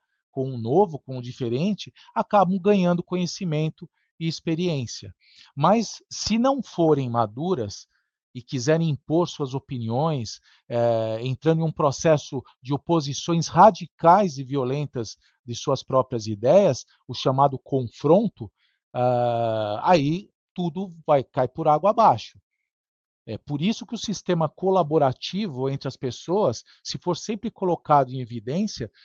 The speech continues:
vai trabalhar o atendimento das necessidades e sentimentos de forma geral. E se isso ocorrer, todo mundo ficar contente que atendeu às necessidades e sentimentos,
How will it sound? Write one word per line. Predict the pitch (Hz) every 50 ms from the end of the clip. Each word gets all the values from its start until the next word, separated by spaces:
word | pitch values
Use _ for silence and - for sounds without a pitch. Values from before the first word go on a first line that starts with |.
| _ _ -
vai | 127 123 131 143 156 165
trabalhar | - - 175 160 156 165 160 151 151 156 156 156 160
o | - 151 156
atendimento | 151 147 - 170 170 170 147 143 156 151 143 151 180 202 - - 214
das | 175 196 185 151
necessidades | 147 175 165 - - 175 - - - 147 120 117 123 135 156 175 202 175 190 202 180
e | 190 170
sentimentos | - - 180 175 165 - - 160 139 139 151 170 175 - - - - - _ _ _ -
de | 143 151
forma | - - 156 156 147 156 160
geral. | 143 147 185 185 151 123 110 98 - _ _ _ _ _ _ _ _ _ _ _ _ _ _ _ _ _ _ _ _
E | - 135
se | - - 190 202
isso | 240 220 - 254
ocorrer, | 220 - - 156 - 156 147 123 101 82 - _ _ _ _ _ _ _ _ _ _ _
todo | - 151 147 143 147
mundo | 135 143 165 160 160
ficar | - - 151 - 165 156
contente | - - 160 147 123 - - 160 165 160 113 95 - - 107
que | _ - 127
atendeu | 120 - 143 127 120 123 147 170
às | 175 160 139
necessidades | 156 147 - - 147 - - 143 120 120 135 147 151 135 127
e | 131 123
sentimentos, | - - 147 135 - - 127 113 117 135 165 190 185 - - 123 -